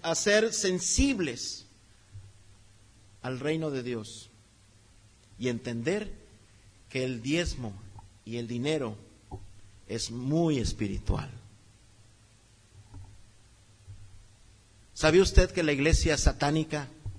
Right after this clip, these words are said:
toda la gente que par-, participa de esta iglesia, diezma? Y se jactan de ser mejores diezmadores que la iglesia cristiana.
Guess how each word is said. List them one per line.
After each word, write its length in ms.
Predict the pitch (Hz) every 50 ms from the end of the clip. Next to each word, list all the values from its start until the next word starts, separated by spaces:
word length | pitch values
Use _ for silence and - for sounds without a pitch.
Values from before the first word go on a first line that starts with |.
| - - - - - - - - - - - - - - - - - - - - - - - - - - - - - - - - -
toda 160 | - 165 170
la 120 | 180 175 151
gente 360 | - 170 170 165 - 165 -
que 100 | - 143
par-, 340 | - - 156 156 160 - - - - - - - - - - - - -
participa 680 | - 147 139 131 - 135 - - 185 185 - - - 143
de 60 | 147
esta 280 | 147 143 - - 147 135 - - - -
iglesia, 640 | 143 127 117 139 147 151 151 147 - 156 139 131 127 - - - - - - - -
diezma? 580 | - 107 135 135 143 156 156 147 160 180 190 190 - - - - - - - - - - - - - - - - - - - - - - - - - - - - - -
Y 180 | 135 165 160 143
se 200 | - - 160 139
jactan 720 | - 143 165 190 208 - - - 165 131 110 104 107 - - - - - - - - - - - - - -
de 140 | - 135 135
ser 200 | - - 165 180
mejores 440 | 180 160 - 165 165 175 180 165 143
diezmadores 720 | 151 151 147 131 135 135 127 123 131 147 160 170 156 -
que 140 | - 147 135
la 80 | 131 123
iglesia 340 | 117 131 139 131 - 151
cristiana. 600 | 135 135 120 110 - - 117 113 120 143 190 208